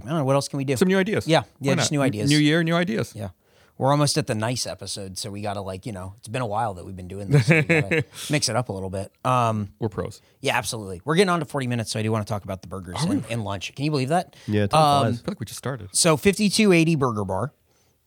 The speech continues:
Speaker 1: What did you think over? We got there
Speaker 2: Why
Speaker 1: right at eleven when it opened.
Speaker 2: Why is it called fifty-two eighty?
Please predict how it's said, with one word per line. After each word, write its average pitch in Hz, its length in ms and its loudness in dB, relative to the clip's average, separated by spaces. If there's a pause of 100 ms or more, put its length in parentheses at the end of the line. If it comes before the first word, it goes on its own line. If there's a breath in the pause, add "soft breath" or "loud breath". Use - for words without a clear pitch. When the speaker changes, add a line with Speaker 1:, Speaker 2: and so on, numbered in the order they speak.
(140)
Speaker 1:
What 139 360 2
did 160 200 0
you 151 220 0
think - 580 -8
over? 131 240 -4
We 165 140 2
got 254 240 4
there 254 120 6
Speaker 2:
Why 175 60 0
Speaker 1:
right 208 200 4
at 196 140 4
eleven 208 460 2
when 262 140 0
it 247 80 0
opened. 110 380 -4
Speaker 2:
Why 175 80 4
is 196 80 0
it - 20 -14
called - 160 -8
fifty-two 185 340 -6
eighty? 120 240 -6